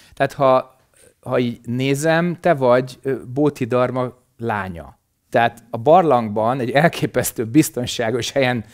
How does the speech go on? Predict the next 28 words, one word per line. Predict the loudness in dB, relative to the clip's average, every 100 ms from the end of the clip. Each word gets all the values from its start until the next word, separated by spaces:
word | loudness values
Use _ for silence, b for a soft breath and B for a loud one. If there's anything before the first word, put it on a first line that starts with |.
| B B
nem | 0 0
csak | -2 -4
kilenc | 0 2 2 -2
évig | -4 -4 -4
növekedtél, | 0 0 0 -2 -2 -2 0
hanem | 0 -2 -4 -8
még | -4 -2 -2
tovább. | -4 -8 -8 -14 -20 _ _ _ _ b b b _ _ _ _ _ _ _
Az | 0 2 2 0
rí | -2 0 -2 -6 -4
le | 0 0 -2
rólad, | -4 -2 2 2 2 -4
hogy | -6 -6
te | -6 -8 -2 -2 -2 -8 _ _ _ _ _ _ _
egy | -12 -12
fantasztikusan | -14 -6 -2 0 -2 -6 -10 -12 -10 -10 -10 -8 -8 -10 -14 -18 _ _ _ _
tudós | -16 -10 -6 -6 -8 -12 -18 -18
és | -18 -16
érzékeny | -8 -6 -4 -6 -10 -12 -12 -10 -12 -12
lény | -10 -10 -10
vagy. | -10 -10 -12 -20 _ _
És | -18 -12
az | -6 -6 -8 -14 _ -10
I | -8 -8 -8
Q-d | -6
és | -6 -6
az | -10 -8
E | -8